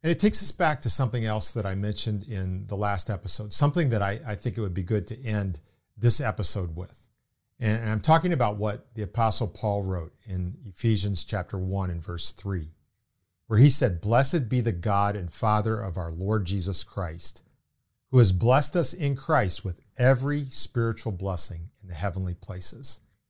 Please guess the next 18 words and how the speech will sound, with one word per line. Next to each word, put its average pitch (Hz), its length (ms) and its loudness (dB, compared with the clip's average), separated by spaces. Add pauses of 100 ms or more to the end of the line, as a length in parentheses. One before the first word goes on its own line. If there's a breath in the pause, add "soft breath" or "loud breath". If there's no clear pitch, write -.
(420)
You 117 60 2
know, - 20 6
that's 131 240 6
who 170 80 2
Jesus 110 460 0
is. 90 260 -8
He 127 400 0
is 131 320 0
our 107 240 0
Shem. 87 560 -6 (720)
And 95 360 -2
we 107 120 -2
can, 104 380 -6 (100)
we 110 120 -6
can 107 140 -8
count 123 300 2
on 95 140 0
that. 78 380 -14